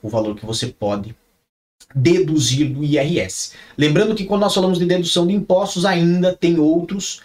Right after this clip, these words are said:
fatores que implicam nessa dedução, inclusive o quanto você fatura por ano,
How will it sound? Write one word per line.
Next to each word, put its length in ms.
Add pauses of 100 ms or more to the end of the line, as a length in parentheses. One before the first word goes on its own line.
(160)
fatores 640
que 420
implicam 760
nessa 260
dedução, 540 (240)
inclusive 840
o 80
quanto 320
você 500 (160)
fatura 760 (200)
por 160
ano, 220